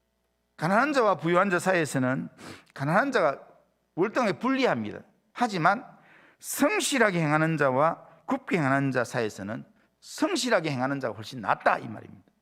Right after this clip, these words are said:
그런데 가난하더라도, 가난하더라도 성실하게 행하는 사람, 정직하게 행하는 사람, 그 사람이 낫다는 겁니다. 그래서 오늘 읽진 않았지만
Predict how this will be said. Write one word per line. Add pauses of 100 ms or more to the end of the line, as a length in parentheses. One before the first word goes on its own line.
(640)
그런데 (460)
가난하더라도, (300)
가난하더라도 (440)
성실하게
행하는
사람, (500)
정직하게
행하는
사람,
그
사람이
낫다는
겁니다.
그래서 (600)
오늘
읽진
않았지만